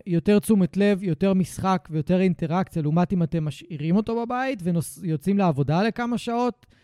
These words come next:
ואז חוזרים. אז בכמה שעות האלה סביר להניח שהוא ישן, ואולי קם לעשות פיפי קקי אם הוא קטן, וזהו. זאת אומרת, אם אתם איתו, הוא יהיה יותר ער, אתם הרבה יותר צריכים לנהל את הסדר יום. אז אם אני יודע מה הסדר יום שלי,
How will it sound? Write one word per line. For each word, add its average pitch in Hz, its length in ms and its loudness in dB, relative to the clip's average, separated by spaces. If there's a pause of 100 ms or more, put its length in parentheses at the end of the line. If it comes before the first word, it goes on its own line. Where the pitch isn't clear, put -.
(300)
ואז 180 240 0
חוזרים. 165 460 0
אז 123 100 -10
בכמה 240 340 -2
שעות 247 340 2
האלה 220 180 2
סביר 196 320 -2
להניח 240 280 0
שהוא 165 300 -2
ישן, 233 560 -2
ואולי 160 300 -2
קם 214 200 -6
לעשות 190 300 0
פיפי 175 240 -2
קקי 208 340 -4
אם 196 60 0
הוא 170 120 0
קטן, 226 460 -2 (600)
וזהו. 160 500 2 (400)
זאת - 80 -12
אומרת, 156 300 0 (460)
אם 254 160 10
אתם 269 220 6
איתו, 226 480 2
הוא 185 160 2
יהיה 190 140 4
יותר 208 380 2
ער, 190 240 -2
אתם 147 220 -4
הרבה 135 380 4
יותר 233 200 6
צריכים 196 320 -2
לנהל 170 340 0
את 156 140 -8 (480)
הסדר 165 380 2
יום. 135 260 0
אז 135 180 -8 (220)
אם 269 140 -6
אני 320 100 2
יודע 254 260 4
מה 262 120 2
הסדר 220 340 2
יום 196 200 4
שלי, 147 380 -4